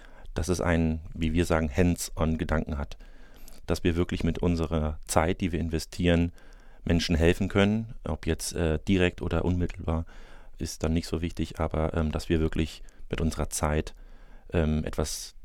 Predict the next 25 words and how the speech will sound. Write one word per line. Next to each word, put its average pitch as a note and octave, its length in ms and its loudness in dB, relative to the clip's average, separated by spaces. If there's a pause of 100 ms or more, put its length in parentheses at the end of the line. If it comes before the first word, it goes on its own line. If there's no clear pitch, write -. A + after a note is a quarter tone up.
(160)
tun E2+ 240 0
und D#2 120 0
bewegen F2 360 4
können. F#2 260 4 (720)
Wir D2+ 340 4 (280)
freuen E2+ 260 4
uns E2 100 0
immer, E2 180 2
wenn's D#2 280 -2
dann D#2 280 0 (120)
Projekte D#2+ 380 0
sind, D#2+ 280 0 (180)
bei - 80 -4
denen D2+ 420 0 (180)
vielleicht D2 320 -4
Kinder E2 260 2
oder D2 100 0
Jugendliche E2 460 0
unterstützt - 460 -4
werden D2+ 240 0
können. D2+ 280 0 (720)
Im E2+ 140 0
Endeffekt, - 440 -2
äh, D2+ 200 -2 (260)
auch - 360 -8